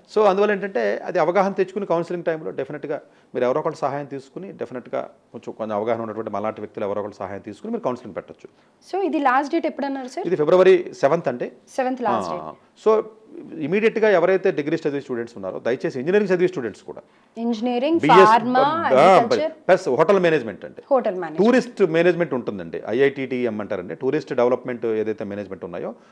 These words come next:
Speaker 1: నాలుగైదు మంచి మంచి కాలేజీలు ఉన్నాయండి. All టూరిస్ట్, హోటల్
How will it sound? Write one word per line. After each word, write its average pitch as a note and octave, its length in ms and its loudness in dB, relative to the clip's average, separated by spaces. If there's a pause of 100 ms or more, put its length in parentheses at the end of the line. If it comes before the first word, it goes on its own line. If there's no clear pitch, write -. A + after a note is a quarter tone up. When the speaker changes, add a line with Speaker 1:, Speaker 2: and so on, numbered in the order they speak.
(160)
Speaker 1:
నాలుగైదు G#2+ 320 -4
మంచి A2+ 200 -8
మంచి D3+ 140 -8
కాలేజీలు F2+ 300 -4
ఉన్నాయండి. D#2+ 260 -12
All G3+ 420 4
టూరిస్ట్, F#3 560 -2 (540)
హోటల్ F3+ 320 2